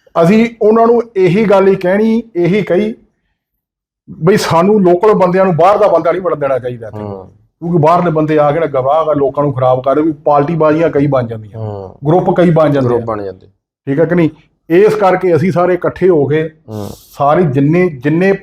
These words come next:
Speaker 1: ਜਲਾਲਾਬਾਦ ਦੇ ਵਿੱਚ ਵਰਕਰ ਨੇ,
Speaker 2: ਹੂੰ।
Speaker 1: ਕੋਈ ਵੱਡਾ ਨਹੀਂ, ਕੋਈ ਛੋਟਾ ਨਹੀਂ,
Speaker 2: ਹੂੰ।
Speaker 1: ਸਾਰੇ ਹੀ ਸਤਿਕਾਰਯੋਗ ਨੇ, ਸਾਰੇ ਹੀ ਸਰਦਾਰ ਸੁਖਬੀਰ ਸਿੰਘ ਬਾਦਲ ਨੇ।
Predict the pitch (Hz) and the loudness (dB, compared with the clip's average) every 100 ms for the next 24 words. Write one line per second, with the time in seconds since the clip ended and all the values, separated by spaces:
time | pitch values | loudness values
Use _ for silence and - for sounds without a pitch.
0 | - - 156 139 143 143 156 160 156 147 | -10 -20 -12 -2 0 2 2 2 0 -2
1 | 147 139 143 131 123 135 131 120 113 _ | -4 -6 -6 -6 -6 -8 -8 -8 -12 _
2 | 113 104 101 104 - _ _ _ _ _ | -12 -10 -10 -16 -20 _ _ _ _ _
3 | _ _ _ _ 165 180 208 185 139 170 | _ _ _ _ 2 2 4 2 2 2
4 | 180 165 160 175 127 131 139 143 135 117 | 2 0 -2 0 -2 -2 0 -2 -4 -8
5 | 110 104 - - 151 165 180 175 120 151 | -12 -14 -18 -6 0 2 2 0 0 -2
6 | 180 175 139 147 147 147 151 156 156 - | -4 -6 -4 0 0 0 -2 -2 -6 -4
7 | 131 135 156 135 151 170 156 135 131 123 | 0 0 0 0 0 -2 -2 0 0 0
8 | 123 117 117 135 156 - _ _ 185 151 | -6 -10 -10 -10 -10 -10 _ _ _ -10
9 | 117 123 127 123 117 | -2 0 2 2 0